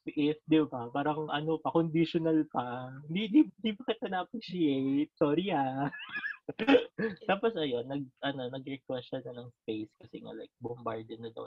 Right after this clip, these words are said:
siya ng stress and everything. Tapos ayun, nung hindi pa, hindi pa siya, ano, hindi rin niya alam kung hanggang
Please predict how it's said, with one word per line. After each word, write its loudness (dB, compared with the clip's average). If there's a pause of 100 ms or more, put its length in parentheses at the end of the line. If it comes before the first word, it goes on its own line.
siya -16
ng -20
stress -6 (160)
and -12
everything. -14 (1500)
Tapos 2
ayun, 2
nung -2 (240)
hindi 0
pa, 4
hindi -4
pa -2
siya, -2
ano, -6
hindi -4
rin -4
niya -4
alam -2
kung -2
hanggang -6